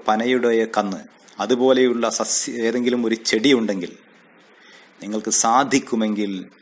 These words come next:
അതിനെ നട്ടുപിടിപ്പിച്ചിട്ട് നിങ്ങൾ പോകാവൂ" എന്ന്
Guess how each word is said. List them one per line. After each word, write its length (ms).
അതിനെ 300
നട്ടുപിടിപ്പിച്ചിട്ട് 1000
നിങ്ങൾ 320
പോകാവൂ" 520
എന്ന് 260